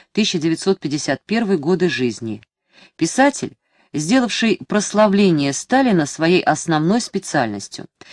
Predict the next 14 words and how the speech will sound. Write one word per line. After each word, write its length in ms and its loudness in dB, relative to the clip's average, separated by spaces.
Четырежды, 720 0
в 80 -20
тысяча 260 0
девятьсот 340 2
сорок 340 -2
первом, 500 0
в 80 -16
сорок 300 -2
седьмом, 600 0
сорок 400 0
восьмом 600 -2
и 120 -2
пятидесятом 800 -2
годах, 500 -6